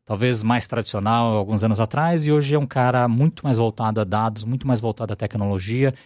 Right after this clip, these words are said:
e entendimento de como se usa programa de incentivo, análise, ah, de grande volume de dados de comportamento de funcionário pra poder prever o que que ele tem que fazer pra melhorar o ambiente de trabalho, pra contratar as pessoas corretas e assim por diante.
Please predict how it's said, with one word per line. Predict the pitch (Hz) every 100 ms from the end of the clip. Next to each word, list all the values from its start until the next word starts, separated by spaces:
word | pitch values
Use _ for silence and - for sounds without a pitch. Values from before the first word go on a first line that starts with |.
| _ -
e | 117
entendimento | 110 127 120 110 117 113
de | 110
como | 117 113
se | - 107
usa | 110 117 113 _ _ _
programa | - 104 127 131
de | 117
incentivo, | 113 113 107 - 117 107 110
análise, | 101 104 123 127 117 120 113 - _ _ _ 123
ah, | 110 107 104
de | 98 107
grande | 120 117
volume | 120 117
de | 110
dados | 104 107 104 101
de |
comportamento | 107 104 107 113 107 110
de | 101 - _
funcionário | 151 156 - 123 123 143 147
pra | 131
poder | - 120
prever | - 117 107 120 123 _ _ _
o | 110
que | 139
que | -
ele | 120
tem | 127
que |
fazer | - 113 110
pra | 113
melhorar | 107 113 104 107
o |
ambiente | 107 104 98
de |
trabalho, | 104 90 117 143 120
pra | 113 -
contratar | 104 107 107
as | -
pessoas | 98 - -
corretas | 98 95 123 120 113 101
e |
assim | 107 - 104
por | 101
diante. | 92 92